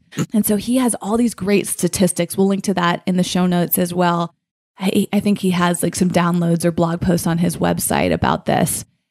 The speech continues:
And wha-, the one that really stuck out with me was how he, he started talking about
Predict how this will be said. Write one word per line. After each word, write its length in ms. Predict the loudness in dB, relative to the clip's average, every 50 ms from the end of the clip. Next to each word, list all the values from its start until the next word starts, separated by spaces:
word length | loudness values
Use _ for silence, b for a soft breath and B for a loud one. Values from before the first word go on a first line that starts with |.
| _ _ _ _ _
And 420 | -4 -2 -2 0 0 -2 -4 -6 -8 _ 0
wha-, 260 | 0 2 2 0 -2 -2
the 80 | -2 -2
one 240 | 0 0 0 0 0
that 140 | -2 -2
really 280 | -4 -4 -2 2 2 2
stuck 320 | 0 -2 -4 -6 -4 0
out 180 | 2 2 2 2
with 200 | 2 -2 -2 0
me 260 | 0 2 2 2 0
was 320 | 2 2 2 2 2 0 -4
how 540 | -6 -4 -2 0 2 2 2 2 2 0 -2 -6 _ _
he, 140 | -2 -2 -2 -2
he 180 | -2 -2 0 0
started 300 | 0 0 -2 -2 -2 -2
talking 340 | 0 0 0 0 0 0 -2
about 440 | 0 0 0 0 0 0 0 -2